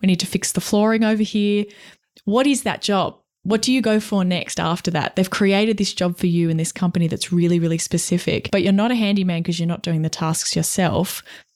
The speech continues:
You've come from a different background, so that's not super relevant anymore. Where do you go next? You just need to be conscious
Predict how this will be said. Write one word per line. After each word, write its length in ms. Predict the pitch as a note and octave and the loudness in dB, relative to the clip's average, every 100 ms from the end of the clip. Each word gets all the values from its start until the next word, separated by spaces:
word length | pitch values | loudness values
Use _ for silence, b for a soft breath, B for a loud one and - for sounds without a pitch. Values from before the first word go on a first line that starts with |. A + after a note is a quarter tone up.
| _ - | _ 0
You've 200 | G#3 - | 2 4
come 220 | G#3+ A#3+ | 2 4
from 140 | C#4+ | 2
a 60 | G#3 | 2
different 340 | G3 - F3+ | 0 -2 -2
background, 540 | F3 F3+ F3 D#3 D3 F3 | -2 -2 -2 -2 -2 -2
so 180 | F3+ | 0
that's 320 | E3+ G3 - - | 2 0 -2 -4
not 160 | F3+ | -4
super 280 | - F#3 D#3+ | -2 -4 -2
relevant 340 | D#3 D#3 D#3 | -2 -2 -2
anymore. 520 | - D#3+ D#3 - F#3 F#3+ | 0 0 0 0 0 2
Where 180 | G3 A3 | 2 2
do 80 | |
you 140 | A#3 A#3 | 2 0
go 180 | G3 F3+ | 0 0
next? 500 | D#3+ D3+ - - - | -2 -4 -8 -10 -4
You 120 | F#3 | -2
just 240 | A3 A3+ | 0 0
need 100 | B3 | 0
to 80 | B3 | 2
be 120 | B3 | -2
conscious 800 | - G#3+ G#3 - D3 F3 - - | -2 0 0 0 -4 -4 -6 -10